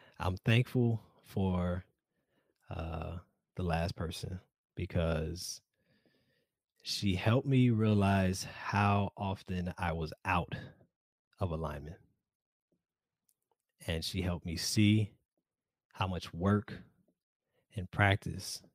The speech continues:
it takes to stay in alignment, especially when you got somebody challenging you. And not necessarily always in a bad way. Like, I think most of the challenging was good.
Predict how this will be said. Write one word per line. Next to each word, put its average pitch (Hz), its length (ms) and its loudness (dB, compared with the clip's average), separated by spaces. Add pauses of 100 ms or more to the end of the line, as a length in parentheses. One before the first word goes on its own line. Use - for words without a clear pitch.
(220)
it - 160 -8
takes - 540 -2 (400)
to - 100 -6
stay 87 400 -2
in 107 160 4
alignment, 85 560 0 (640)
especially 90 600 -2
when 80 180 -4
you 85 80 -6
got 82 240 -4
somebody 82 440 -8
challenging 82 600 -6
you. 92 220 -10 (1080)
And 90 380 -2
not 131 260 0
necessarily 90 680 0 (360)
always 90 300 -4
in 80 60 -2
a 78 60 -6
bad - 260 -6
way. - 180 -8
Like, - 300 -6 (500)
I 113 60 0
think 104 180 4
most 95 240 0
of 90 60 -2
the 82 60 -4
challenging 82 500 -2
was 82 140 -6
good. 87 300 0